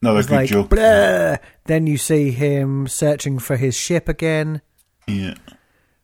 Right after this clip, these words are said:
Speaker 2: And I must admit, I got nervous that he was gonna be late picking up Asta.
Speaker 1: Yeah.
Speaker 2: But he
Speaker 1: 'Cause,
Speaker 2: must
Speaker 1: I mean,
Speaker 2: get
Speaker 1: he
Speaker 2: up
Speaker 1: is
Speaker 2: really early.
Speaker 1: Yeah,
Speaker 2: 'Cause they're
Speaker 1: 'cause he
Speaker 2: super
Speaker 1: is
Speaker 2: high up north, so it's probably
Speaker 1: Yeah,
Speaker 2: le-,
Speaker 1: he's
Speaker 2: day late all day.
Speaker 1: definitely up a mountain somewhere.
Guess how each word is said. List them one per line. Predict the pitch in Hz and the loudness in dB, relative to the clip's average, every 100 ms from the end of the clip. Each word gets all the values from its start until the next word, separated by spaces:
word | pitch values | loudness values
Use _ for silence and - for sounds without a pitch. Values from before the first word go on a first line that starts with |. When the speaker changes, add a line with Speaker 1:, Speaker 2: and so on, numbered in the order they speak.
| _ _ - | _ _ -10
Speaker 2:
And | 143 | -4
I | 147 | 0
must | 165 - | 0 0
admit, | 151 | -2
I | 147 | 0
got | 151 151 | 0 2
nervous | 151 156 139 - | 4 4 2 -2
that | 147 | -2
he | 135 | -2
was | 131 | -2
gonna | 151 139 | -2 0
be | 139 | 2
late | 139 139 135 | 2 2 2
picking | 151 - 139 | 0 0 -4
up | 135 - - - _ | -4 -8 -14 -16 _
Asta. | 147 139 123 - 131 120 _ _ _ | -8 -6 -6 -6 -6 -6 _ _ _
Speaker 1:
Yeah. | 131 139 139 120 - _ _ | -2 2 2 0 -6 _ _
Speaker 2:
But | - 165 | 0 2
he | |
Speaker 1:
'Cause, | 160 | 4
Speaker 2:
must | 131 | 4
Speaker 1:
I | 123 | 4
mean, | 123 | 4
Speaker 2:
get | |
Speaker 1:
he | 139 | 4
Speaker 2:
up | 135 | 4
Speaker 1:
is | 170 | 4
Speaker 2:
really | 175 170 180 | 4 4 4
early. | 190 139 120 _ _ _ _ _ | 4 2 -4 _ _ _ _ _
Speaker 1:
Yeah, | 120 107 | -2 -2
Speaker 2:
'Cause | 170 | 0
they're | 165 | 0
Speaker 1:
'cause | 131 | 2
he | - | 4
Speaker 2:
super | 165 160 | 4 4
Speaker 1:
is | |
Speaker 2:
high | 143 160 147 | 2 0 0
up | 139 | -2
north, | 151 156 131 - | -2 -4 -4 -8
so | 151 | -8
it's | 139 | -6
probably | - 147 | -4 -2
Speaker 1:
Yeah, | 139 | 0
Speaker 2:
le-, | 147 | -2
Speaker 1:
he's | - | -4
Speaker 2:
day | 131 - 151 | -8 -4 -2
late | 143 131 | -2 -4
all | 120 123 | -6 -8
day. | 123 110 _ _ | -8 -10 _ _
Speaker 1:
definitely | 113 117 113 101 | 0 0 0 -2
up | 98 | -2
a | 82 | -2
mountain | 92 101 - 78 | 0 -2 -4 -8
somewhere. | 80 80 90 78 | -8 -6 -6 -8